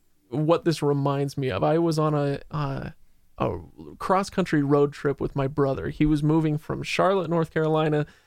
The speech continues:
to Seattle, Washington. So cross-country, literally coast to coast. And, uh, and his family was al-, already out there, and I said, "Well, I'll drive with you."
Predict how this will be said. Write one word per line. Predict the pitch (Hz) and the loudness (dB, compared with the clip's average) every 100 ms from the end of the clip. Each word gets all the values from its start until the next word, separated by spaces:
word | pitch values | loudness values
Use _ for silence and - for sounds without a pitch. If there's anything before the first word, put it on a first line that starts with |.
| _ - | _ -6
to | 135 | -4
Seattle, | - 127 156 180 | 0 4 4 4
Washington. | 151 143 - 139 - - 160 _ _ _ - | 2 0 -4 -10 -8 -10 -12 _ _ _ -4
So | - 139 | 2 4
cross-country, | 135 175 170 - 147 - 147 | 4 2 4 0 -2 -2 -4
literally | 139 147 151 156 156 147 80 73 - - _ - - - - | -2 -2 2 2 4 2 0 -6 -12 -16 _ -20 -20 -20 -2
coast | - 147 - | 2 2 0
to | |
coast. | - - - - - _ _ _ | -6 -6 -6 -12 -20 _ _ _
And, | - 143 139 143 | 2 4 4 4
uh, | 147 139 139 - - | 2 2 0 -4 -8
and | 104 92 | -8 -6
his | 151 156 | -4 -4
family | - 160 165 160 147 | 0 2 4 2 0
was | 143 147 | 0 0
al-, | 147 - | 0 2
already | 160 165 151 147 | 2 4 2 0
out | 139 139 | -2 -2
there, | 156 143 | -2 -2
and | 139 | -2
I | |
said, | 143 - 160 | 0 0 0
"Well, | 247 | 0
I'll | 262 | 0
drive | 202 175 127 | 2 0 0
with | - - | -4 -8
you." | - | -8